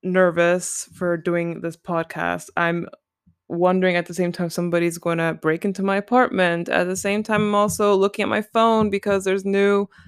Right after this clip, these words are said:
laws happening every single day with this whole pandemic. But what I really just want to say is, oh my goodness, welcome to my podcast. Welcome to the Cozy Pillow Talk.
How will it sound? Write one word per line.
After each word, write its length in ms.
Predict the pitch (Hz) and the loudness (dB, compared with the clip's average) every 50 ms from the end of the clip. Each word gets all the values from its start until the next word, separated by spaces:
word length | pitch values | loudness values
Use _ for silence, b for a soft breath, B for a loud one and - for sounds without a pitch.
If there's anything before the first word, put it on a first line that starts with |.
| b b _ | b b _
laws 720 | 180 180 180 185 196 190 185 185 180 180 180 180 180 - | 0 2 4 4 4 4 4 2 2 0 -2 -2 -6 -8
happening 600 | 185 175 185 185 - - 190 185 185 185 185 185 - | -6 -4 -4 -4 -4 -2 -2 -2 -2 -2 -2 -2 -2
every 220 | - 190 185 202 | -2 0 0 0
single 260 | 190 - 196 190 190 180 | -2 0 0 0 0 2
day 580 | - 185 196 196 202 202 190 180 175 170 170 175 | 2 2 4 4 4 4 4 2 2 0 0 -2
with 240 | 175 180 175 - | -2 -4 -4 -4
this 220 | - 170 170 165 - | -4 -4 -4 -4 -6
whole 220 | - 175 170 175 | -6 -6 -4 -4
pandemic. 680 | - _ 185 180 180 170 202 208 196 180 165 180 - - B B B B B B B B B B B _ | -4 _ -4 -4 0 2 4 4 4 2 0 -2 -4 -8 B B B B B B B B B B B _
But 480 | - 233 220 214 214 202 185 - - 196 | 4 6 6 8 8 6 6 4 2 2
what 120 | 202 208 | 2 2
I 40 | 202 | 2
really 320 | 196 185 196 220 226 226 | 2 2 2 0 0 0
just 140 | 196 208 185 | -2 -4 -4
want 180 | 185 190 190 180 | -2 -2 -2 -4
to 60 | 175 | -6
say 260 | 165 - 165 160 160 - | -8 -4 -4 -2 -2 -2
is, 300 | - 170 165 160 - - _ - | -2 -4 -4 -6 -8 -14 _ -8
oh 360 | - 185 190 196 196 196 196 | -4 -2 -2 0 0 0 -2
my 200 | 190 185 175 170 | -4 -6 -6 -8
goodness, 500 | 160 - 165 160 160 160 170 165 160 - - | -6 -8 -8 -8 -8 -8 -10 -10 -12 -12 -10
welcome 340 | 190 175 170 170 190 185 180 | -6 -6 -6 -4 -6 -8 -10
to 120 | - 170 | -10 -10
my 140 | 160 160 160 | -10 -10 -8
podcast. 680 | - - 160 156 165 - - 160 - 180 175 165 - - | -6 -6 -6 -6 -8 -10 -10 -8 -8 -8 -8 -10 -14 -8
Welcome 420 | 175 175 170 175 - 190 190 190 | -4 -2 -2 -2 -2 -4 -6 -6
to 480 | 185 - - 175 170 170 170 170 165 - | -6 -6 -4 -2 0 2 2 2 0 -2
the 100 | - 175 | -2 -4
Cozy 300 | 170 - 175 170 165 - | -4 -4 -6 -6 -6 -8
Pillow 280 | 165 - - 170 160 - | -12 -8 -6 -6 -6 -6
Talk. 480 | - - 160 - - 170 - - - | -6 -6 -4 -4 -4 -4 -8 -12 -20